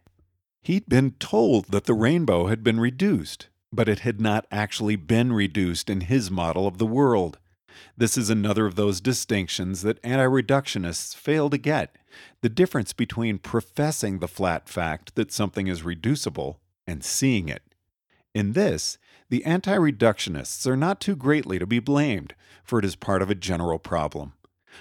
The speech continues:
I've written before on seeming knowledge that is not knowledge, and beliefs that are not about their supposed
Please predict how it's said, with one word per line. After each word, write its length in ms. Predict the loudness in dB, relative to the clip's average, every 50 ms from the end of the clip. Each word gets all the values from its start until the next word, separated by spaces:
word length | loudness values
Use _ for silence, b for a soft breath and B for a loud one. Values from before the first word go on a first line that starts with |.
| B B
I've 160 | 0 4 4
written 220 | 4 4 4 0
before 420 | -2 -4 -2 0 0 2 2 4 2
on 160 | 0 0 -2
seeming 500 | -4 -4 -2 0 0 0 0 -2 -2 -2
knowledge 500 | -2 -2 0 0 0 -2 -2 -4 -6 -4
that 140 | -2 0 0
is 160 | 0 0 0
not 300 | 0 0 0 0 -2 -2
knowledge, 500 | 0 0 2 2 0 0 -4 -8 -14 -18 B B B B B B
and 160 | -4 -2 -2
beliefs 480 | 0 0 0 0 0 -2 -2 -4 -6 -6
that 120 | -4 -2 0
are 140 | 0 0 0
not 260 | -2 -4 -4 -2 -4
about 480 | -4 -6 0 0 2 2 2 0 0
their 140 | -2 -4 -4
supposed 600 | -2 -4 -6 -8 -4 -2 0 0 0 0 -2 -4